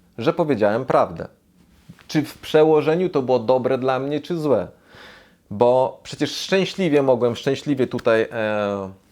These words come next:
trochę wrzucam sarkazmu, szczęśliwie mogłem dalej kłamać,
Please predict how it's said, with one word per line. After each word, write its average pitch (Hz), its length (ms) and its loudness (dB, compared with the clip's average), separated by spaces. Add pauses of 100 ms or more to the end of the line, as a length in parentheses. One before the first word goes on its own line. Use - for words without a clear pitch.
(720)
trochę 110 240 -2
wrzucam 110 340 -4
sarkazmu, 110 500 -2
szczęśliwie 185 520 -2
mogłem 120 320 0
dalej 104 240 2
kłamać, 104 540 -2